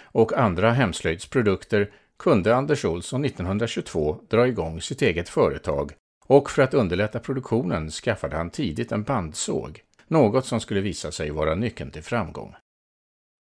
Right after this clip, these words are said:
De yngre bröderna Nils och Jannes hjälpte snart till med produktionen och i slutet av tjugotalet verkar också regelrätta dalahästar ha ingått i företagets sortiment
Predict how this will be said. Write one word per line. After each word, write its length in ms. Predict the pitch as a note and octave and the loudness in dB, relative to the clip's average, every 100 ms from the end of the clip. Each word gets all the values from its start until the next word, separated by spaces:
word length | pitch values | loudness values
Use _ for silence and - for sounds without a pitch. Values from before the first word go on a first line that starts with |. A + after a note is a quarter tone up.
| _ | _
De 160 | - C3 | 4 8
yngre 280 | D3+ E3+ D#3+ | 8 6 6
bröderna 420 | G#2 D#2+ F2+ G#2 | 6 6 4 2
Nils 480 | G#2 B2 A2+ E2 - | 2 2 0 -2 -4
och 120 | G2+ | 0
Jannes 580 | G2+ F2+ C3 C3 - - | 2 4 4 0 -2 -4
hjälpte 360 | A#2+ A2 A2 B2+ | 2 2 2 -4
snart 360 | - G2+ B2+ - | 0 0 0 -2
till 160 | D2 | -2
med 140 | E2 F2 | -2 -4
produktionen 680 | B2+ D3+ - D2 D2 C#2 - _ _ _ | -4 -2 -2 -2 -4 -10 -16 _ _ _
och 180 | G2+ G2+ | 4 4
i 40 | |
slutet 380 | G2+ G2+ - G#2 | 4 0 0 2
av 60 | A2+ | 2
tjugotalet 800 | - F2 E2+ - G#2+ D3 D3 | 2 0 0 2 4 4 4
verkar 280 | C#3+ B2 C#3+ | 2 2 2
också 300 | F#2+ E2 B2+ | 0 -2 -2
regelrätta 640 | D3 A2 E2+ G2 A#2 C#3 | 0 0 0 2 0 0
dalahästar 640 | C3+ C3+ E2 D2 F#2+ - A2 | 2 4 4 2 -2 -2 -2
ha 80 | C3 | 0
ingått 400 | G2+ D#2+ F2 - | 0 -2 -4 -6
i 40 | |
företagets 640 | - D2 C#2+ - D#2+ F#2+ - | -2 -2 -2 -4 -4 -6 -6
sortiment 640 | B2 - F3+ D#2+ C#2+ - | -6 -4 -2 -2 -6 -14